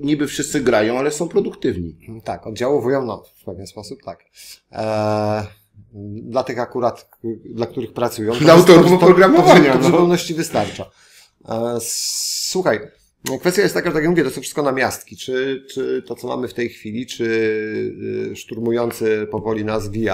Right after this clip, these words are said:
Speaker 2: R, to są wszystko namiastki, które tak naprawdę gdzieś się nie odwołują głęboko tak naprawdę właśnie do, wiesz, naszego jestestwa i naszych odczuć. Eee, ale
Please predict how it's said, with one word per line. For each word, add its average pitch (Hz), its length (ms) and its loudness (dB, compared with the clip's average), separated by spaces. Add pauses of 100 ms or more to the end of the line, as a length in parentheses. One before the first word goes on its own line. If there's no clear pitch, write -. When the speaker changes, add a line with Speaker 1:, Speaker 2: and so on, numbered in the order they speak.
Speaker 2:
R, 127 140 -8 (560)
to - 60 -14
są 175 140 -2
wszystko 208 320 -4
namiastki, 151 480 0
które 131 240 -4
tak 131 140 -6
naprawdę 131 360 -6
gdzieś 110 260 -10
się 143 200 -6
nie 131 140 -4
odwołują 123 440 -2
głęboko 120 400 0
tak 95 140 -8
naprawdę 95 440 -6
właśnie 95 280 -12
do, 104 100 -8
wiesz, 107 200 -4
naszego 113 280 -6
jestestwa 113 440 -4
i 113 40 0
naszych 110 260 -8
odczuć. - 400 -10 (720)
Eee, 110 60 -4 (1040)
ale 104 300 -4